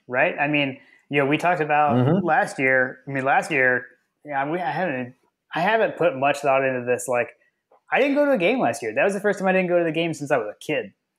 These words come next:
Speaker 1: You know, I mean, I'm forty-one years old. I, I think the last time I didn't go to a game in person was, like, I already, I already forgot what it was. It was, like, ninety-two, ninety-three, something like that. Like, it was a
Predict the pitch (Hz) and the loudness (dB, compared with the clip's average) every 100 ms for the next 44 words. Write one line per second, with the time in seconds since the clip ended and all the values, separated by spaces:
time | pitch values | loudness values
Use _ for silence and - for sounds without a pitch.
0 | 180 135 127 135 135 147 156 - 160 151 | -8 -4 -4 -2 0 0 0 -2 0 0
1 | 151 143 131 151 139 123 127 _ _ _ | -2 -4 -4 -4 -4 -6 -14 _ _ _
2 | 139 143 139 147 151 135 147 156 156 151 | -4 -4 0 0 2 2 0 0 0 0
3 | 147 147 143 131 139 175 175 175 _ - | 2 2 2 0 -2 -2 -6 -12 _ -6
4 | 143 135 156 160 208 202 185 143 127 127 | -6 -2 -4 -2 -4 -4 -6 -6 -2 0
5 | 123 117 - _ _ _ _ _ _ _ | 0 -2 -12 _ _ _ _ _ _ _
6 | _ _ _ _ _ _ 131 139 135 131 | _ _ _ _ _ _ 2 2 2 2
7 | 123 123 123 113 123 117 110 117 - 123 | 2 2 2 -2 -2 -2 -2 -6 -4 -4
8 | 123 113 131 135 143 180 202 175 156 147 | -4 0 0 0 -2 -2 0 -2 -2 -2
9 | 170 202 180 185 175 180 143 143 135 | -2 -2 -2 -2 2 2 2 0 -2